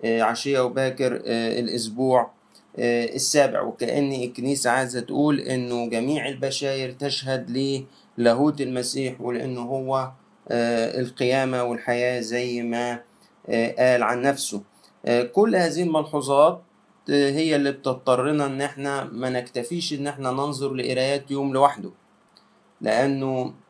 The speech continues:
آه، أحيانا تبدو كما لو إنها مبتورة، آيتين أو تلاتة مبتورين. طب، آه، أنا أفهمهم إيه؟ أفهمهم في السياق العام إن الكنيسة عايزة تستعرض رسالة روميا.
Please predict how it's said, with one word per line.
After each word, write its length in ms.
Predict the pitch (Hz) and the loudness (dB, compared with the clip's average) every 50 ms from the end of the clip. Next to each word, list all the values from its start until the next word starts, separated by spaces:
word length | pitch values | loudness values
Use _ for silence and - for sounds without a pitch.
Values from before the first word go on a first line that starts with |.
| - - - _ _ _ - | -14 -14 -14 _ _ _ -4
آه، 360 | - 127 120 117 - - - | -2 0 0 0 0 -2 -4
أحيانا 440 | 117 - - 135 139 147 151 147 143 | -4 -2 -2 0 2 2 2 2 0
تبدو 400 | 127 - 147 143 135 127 135 127 | 0 2 0 0 0 -2 -8 -4
كما 280 | 127 143 135 139 143 | -2 0 0 0 0
لو 200 | 139 135 127 127 | 0 0 -2 -2
إنها 220 | 131 131 139 143 143 | -2 -2 -2 -2 0
مبتورة، 640 | 135 131 127 - - - 143 135 120 107 101 101 - - 117 | 0 0 -2 -2 -4 -4 -2 0 2 2 2 0 -2 -8 -8
آيتين 260 | 120 117 143 147 143 | -6 -4 -2 -2 0
أو 140 | 120 127 120 | 0 -2 -2
تلاتة 300 | 127 135 135 139 135 127 | 0 -2 -2 -2 -2 -2
مبتورين. 680 | 127 123 123 - - 131 127 131 127 110 92 87 90 - _ _ _ _ _ _ _ _ | -4 -4 -4 -6 -8 -6 -4 -2 -2 -2 -2 -4 -8 -14 _ _ _ _ _ _ _ _
طب، 200 | - 107 104 - - _ - - | -4 -2 -2 -4 -12 _ -2 0
آه، 320 | 131 123 95 92 - 135 | 0 2 2 0 0 0
أنا 240 | 135 131 127 123 - - - - 101 - - 90 123 | 0 0 0 -2 -2 -4 -4 -4 -4 -2 -2 -2 -2
أفهمهم 600 | 127 - - 139 160 165 151 139 135 131 117 - | -2 -2 0 2 2 2 2 2 0 -2 -2 -2
إيه؟ 340 | 117 127 120 107 98 92 - _ _ _ _ _ _ _ - | -2 0 0 0 -2 -4 -8 _ _ _ _ _ _ _ -4
أفهمهم 560 | - 110 - - 135 156 175 165 160 165 160 | -4 -4 -2 0 0 2 2 2 0 0 -2
في 100 | 151 - | -4 -6
السياق 560 | 147 135 - - 139 139 143 151 156 151 151 | -8 -6 -6 -4 0 2 2 2 2 0 -2
العام 480 | 147 135 131 127 135 139 139 131 123 113 - | -2 0 0 0 0 0 0 -2 -4 -4 -4
إن 200 | - 123 120 120 120 | -4 -4 -4 -4 -4
الكنيسة 680 | 117 113 - 117 - - 117 117 143 156 151 - 147 | -4 -4 -6 -8 -8 -6 -4 -2 0 0 0 0 -2
عايزة 420 | 143 143 151 156 156 147 147 151 143 | 0 0 0 -2 -2 -2 -2 -2 -2
تستعرض 720 | 143 135 127 - - - 151 147 147 151 147 147 143 123 - _ _ _ _ _ _ _ _ _ - | -2 -2 -4 -4 0 2 2 2 2 2 0 -2 -6 -8 -14 _ _ _ _ _ _ _ _ _ -6
رسالة 460 | 110 123 123 - 170 165 160 151 143 143 139 | -4 -2 2 4 6 6 6 4 2 0 2
روميا. 400 | 135 131 123 113 101 95 90 90 | 2 2 2 2 -2 -2 -6 -8